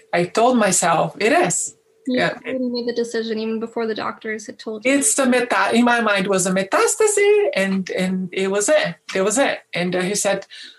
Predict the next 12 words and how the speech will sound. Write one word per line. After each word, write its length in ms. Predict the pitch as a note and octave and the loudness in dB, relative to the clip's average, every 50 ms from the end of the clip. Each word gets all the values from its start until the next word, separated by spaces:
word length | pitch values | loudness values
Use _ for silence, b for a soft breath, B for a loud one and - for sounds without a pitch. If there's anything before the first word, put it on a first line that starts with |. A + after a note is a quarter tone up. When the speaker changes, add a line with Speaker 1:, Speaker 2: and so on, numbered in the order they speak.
| B B | B B
Speaker 1:
"Oh, 160 | - C4 C4 | 0 0 2
how 220 | B3+ C4 E4+ G4 G4+ | 2 2 4 4 4
about 300 | F#4+ F#4 C#4+ C#4 C4+ B3+ | 4 4 2 4 4 2
we 220 | B3 A#3+ A3 G#3+ | 2 2 0 0
wait 300 | G3+ A3 G#3+ G3+ G#3 G3+ | 0 2 2 2 0 0
six 320 | - - C4 C4 B3+ - - | -2 0 0 0 0 0 0
months, 420 | A3+ A3 G#3 G3+ G3+ G3+ G3+ G3+ | 0 2 2 4 2 2 2 0
is 140 | G#3+ G3 F#3 | -2 -2 -2
repeat 460 | F#3+ F3+ F#3 - G#3+ A3 G#3 G#3+ - | -2 -4 -2 -2 -2 -2 -2 -4 -4
to 260 | - G#3+ G#3 - - - | -4 -2 -2 -4 -4 -8
the, 480 | - - F#3+ F#3 F3+ F3 F3 F3 F3 - _ - | -4 -2 0 2 2 2 0 0 -2 -6 _ -6
the 180 | F3 E3+ F3 | -4 -2 0